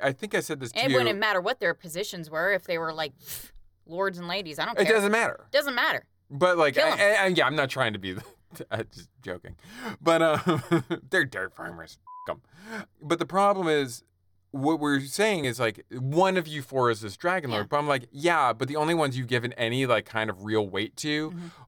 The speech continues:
Speaker 1: are Rand and Igraine." Like,
Speaker 2: Yep.
Speaker 1: Mat and Perrin, take 'em right off the table.
Speaker 2: Yep.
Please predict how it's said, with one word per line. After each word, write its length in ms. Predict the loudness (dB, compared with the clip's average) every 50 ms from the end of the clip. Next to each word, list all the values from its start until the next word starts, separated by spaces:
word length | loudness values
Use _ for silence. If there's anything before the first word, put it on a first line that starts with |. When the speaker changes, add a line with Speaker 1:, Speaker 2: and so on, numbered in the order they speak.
| _ 0
Speaker 1:
are 140 | 2 2 0
Rand 680 | 0 0 0 2 2 2 0 0 -2 -4 -6 -10 -14 -16 -12 _ -2
and 580 | 0 0 2 0 0 0 -2 -2 -4 -8 -12 -14 _ -4
Igraine." 400 | -4 -4 -2 -2 -2 -2 -4 -4 -2
Like, 140 | -2 0 0
Speaker 2:
Yep. 140 | 0 -2 -4 _ _ _ _ _ _ _ _ _ _ _ _ _ -10
Speaker 1:
Mat 500 | -4 -2 0 2 2 4 4 2 2 0
and 100 | -2 0
Perrin, 400 | 0 2 2 4 2 2 0 -4 -10 _ _ _ _ _ -6
take 260 | -2 0 0 0 2
'em 140 | 0 2 4
right 220 | 4 4 4 4
off 240 | 4 2 0 -2 -4
the 80 | -8
table. 380 | -8 -4 0 0 0 2 0 -2
Speaker 2:
Yep. 240 | -2 -4 -4 -6